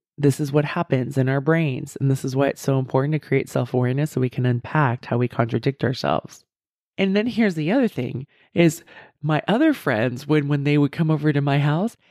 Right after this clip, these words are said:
they would bring blankets because my house was so cold. So, like, not only was I suffering, but I had a reputation of being the host that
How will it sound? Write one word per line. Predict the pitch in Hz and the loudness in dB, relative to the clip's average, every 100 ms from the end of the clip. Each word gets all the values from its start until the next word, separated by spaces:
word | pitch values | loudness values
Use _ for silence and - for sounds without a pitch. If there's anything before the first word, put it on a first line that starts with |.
| _ _ | _ _
they | 180 202 262 | -2 2 2
would | 320 - | 2 2
bring | 240 214 | -2 -2
blankets | 156 156 170 190 143 73 - - | -2 2 2 2 0 -2 -4 -2
because | 170 - 185 156 151 | -2 0 0 0 0
my | 139 | -2
house | 127 131 131 - | 0 0 0 0
was | 127 | -4
so | - 123 120 | -2 -2 -2
cold. | - 107 - - | 0 -2 -2 -4
So, | 156 | 0
like, | 165 - | 0 -2
not | 156 170 247 | -2 0 0
only | 262 180 143 - | 2 0 0 -2
was | 131 - | -4 -2
I | - 208 | 0 0
suffering, | - 127 - - - 170 - _ - _ | 0 -4 -2 0 0 -2 -10 _ -20 _
but | 156 | -2
I | 175 | 2
had | 190 175 | 2 2
a | |
reputation | 156 156 143 127 - 180 202 139 117 110 | 0 -2 -2 -6 2 2 2 0 -2 -2
of | 131 | -2
being | 151 147 | 0 0
the | 127 131 | 0 0
host | 185 185 123 160 - - - - _ | 2 2 4 2 -2 -14 -20 -20 _
that | 156 151 | 0 0